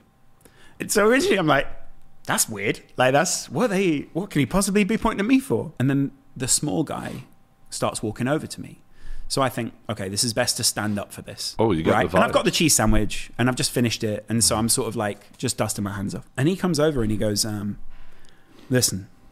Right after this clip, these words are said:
Speaker 1: I've given you two opportunities to pay now. If you don't pay here, you can leave the group." Bit of a weird thing to say. Like, "You're giving me two opportunities to pay." Oh, really? You've given me one opportunity to pay 'cause we went to one cash
Speaker 2: But
Speaker 1: machine?
Speaker 2: he has already agreed to pay at the end.
Speaker 1: Yeah.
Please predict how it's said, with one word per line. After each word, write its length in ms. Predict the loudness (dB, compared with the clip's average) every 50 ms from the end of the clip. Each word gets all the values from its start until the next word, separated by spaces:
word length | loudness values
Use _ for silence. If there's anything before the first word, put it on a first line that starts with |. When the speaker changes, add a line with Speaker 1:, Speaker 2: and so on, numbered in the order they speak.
| -20 -20 -14 -10
Speaker 1:
I've 100 | -8 -4
given 200 | -2 0 2 2
you 100 | 2 2
two 220 | 2 2 2 2 2
opportunities 580 | 0 -2 -4 -2 0 0 0 0 -2 -4 -4 -4
to 80 | -6 -8
pay 240 | -6 -4 -2 0
now. 340 | 0 0 0 -2 -4 -6 -8 -12 -20 _ _ _ -20 _ _ _ -20 _ -20 -20 -20 -12 _ -6
If 140 | -2 0 2
you 40 | 2
don't 200 | 2 2 2 2
pay 180 | 2 4 4 2
here, 420 | 0 0 2 2 2 2 0 -2 -8 -18 -20 -20 _ _ _ _ -20 -20 -20 -20 -20 -20 -16 -10
you 100 | -4 0
can 100 | 2 4 4
leave 160 | 4 4 2
the 60 | -2
group." 360 | -2 -2 -2 -2 -2 -6 -10 -18 _ _ _ _ _
Bit 100 | -20 -20
of 60 | -20
a 40 | -20
weird 400 | -20 -18 -18 -16 -16 -16 -16 -16
thing 200 | -14 -12 -10 -8
to 60 | -6
say. 220 | -6 -6 -6 -6 -8
Like, 80 | -8 -8 -8
"You're 60 | -6
giving 100 | -4 -4
me 80 | -4 -2
two 180 | -2 -4 -4
opportunities 520 | -4 -4 -8 -8 -6 -6 -6 -6 -8 -10 -10
to 80 | -8
pay." 200 | -6 -6 -6 -6 -8 -12 -10
Oh, 100 | -10 -10 -10 -8
really? 320 | -6 -4 -2 -2 0 0
You've 80 | 0 -2
given 140 | -2 0 0
me 100 | 2 2
one 320 | 2 2 2 4 4 2
opportunity 560 | 2 0 -2 -4 -2 -2 -2 -2 -2 -2 -4
to 80 | -6 -4
pay 140 | -4 -4 -2
'cause 120 | -2 -4 -4
we 60 | -6
went 100 | -4 -4
to 80 | -2
one 240 | 0 2 2 2 0
cash 200 | 0 -2 -4 -4 0
Speaker 2:
But 80 | 2 2
Speaker 1:
machine? 160 | 4 4 6
Speaker 2:
he 80 | 6
has 120 | 6 6 6
already 360 | 6 6 6 6 6 6 6
agreed 480 | 6 6 6 6 6 6 6 4 2 0
to 100 | -4 -2
pay 200 | 2 4 6 6
at 100 | 4 4
the 100 | 2 2
end. 300 | 2 2 0 -4 -4 0
Speaker 1:
Yeah. 220 | 2 2 2 0